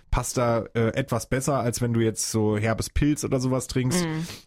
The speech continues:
Speaker 1: Ähm, und ich muss da noch nicht mal jetzt sagen, ich will jetzt da ein Bockbier dazu oder so, weil das ist mir dann wieder zu,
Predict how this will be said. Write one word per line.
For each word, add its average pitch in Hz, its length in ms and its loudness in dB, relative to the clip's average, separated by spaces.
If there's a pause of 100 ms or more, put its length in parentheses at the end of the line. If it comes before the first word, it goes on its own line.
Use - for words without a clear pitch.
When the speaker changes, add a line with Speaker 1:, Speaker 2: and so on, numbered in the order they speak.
(120)
Speaker 1:
Ähm, 110 340 0
und 120 160 0
ich 110 200 0
muss 143 400 4
da 143 120 2
noch 127 120 2
nicht 143 160 0
mal 143 140 2
jetzt 135 180 0
sagen, 131 320 2
ich 120 180 -2
will 131 100 4
jetzt 123 200 -2
da 113 60 2
ein 107 100 0
Bockbier 139 340 0
dazu 110 360 0
oder 113 160 2
so, 120 120 -2
weil 113 120 2
das 104 140 -2
ist - 140 -6
mir 127 140 2
dann 123 200 0
wieder 117 220 0
zu, 135 400 2